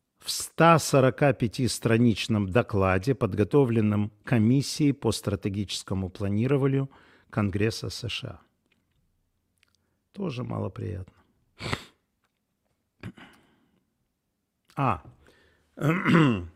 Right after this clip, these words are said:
А, значит, ам, интересная такая история, пишет База. Вы знаете вот такого военкора, а, Александра Сладкова?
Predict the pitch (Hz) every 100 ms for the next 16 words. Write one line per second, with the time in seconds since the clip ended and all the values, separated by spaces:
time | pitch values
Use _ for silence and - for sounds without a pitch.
0 | _ _ - _ _ _ _ _ _ _
1 | _ _ _ _ - 120 110 107 104 101
2 | 95 101 120 120 - - 123 117 98 -
3 | _ _ _ _ _ _ - 104 104 101
4 | 104 - - 147 123 110 143 131 110 117
5 | 101 98 117 107 101 - 175 165 117 -
6 | 135 - 113 101 104 117 92 85 87 82
7 | _ _ _ _ _ _ _ _ _ 127
8 | 113 165 170 - 123 117 120 151 127 117
9 | 101 131 127 131 - 160 165 143 117 101
10 | _ _ _ _ _ _ _ _ _ 226
11 | 120 113 104 104 - 117 113 - 143 147
12 | 123 127 - - 127 - - 95 90 90